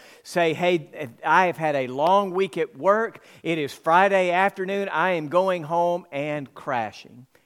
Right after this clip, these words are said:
And what they mean by that is, "I am doing nothing. I am going home, resting. I am going immediately to sleep, watching Gary's sermons on YouTube, and I will be out like that, and I am crashing."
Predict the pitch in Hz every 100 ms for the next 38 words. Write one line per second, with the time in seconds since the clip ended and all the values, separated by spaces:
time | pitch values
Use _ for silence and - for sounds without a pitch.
0 | _ 156 165 - 156 143 175 269 202 135
1 | 135 131 143 151 131 117 139 151 170 156
2 | 127 110 135 131 123 117 - 107 113 123
3 | - 98 - _ _ _ _ 135 160 147
4 | 131 156 175 170 139 165 165 165 165 156
5 | _ _ _ 113 135 185 180 - 190 180
6 | 156 156 147 143 151 143 127 127 131 175
7 | 202 190 208 160 165 170 165 147 135 170
8 | 180 175 - 139 143 143 117 120 143 156
9 | 156 135 - 156 156 147 127 127 120 160
10 | 190 - 170 160 160 - - - 147 165
11 | 185 165 151 156 160 170 196 170 170 -
12 | 170 180 170 147 156 156 180 180 156 143
13 | 127 117 _ _ - - 208 175 - 104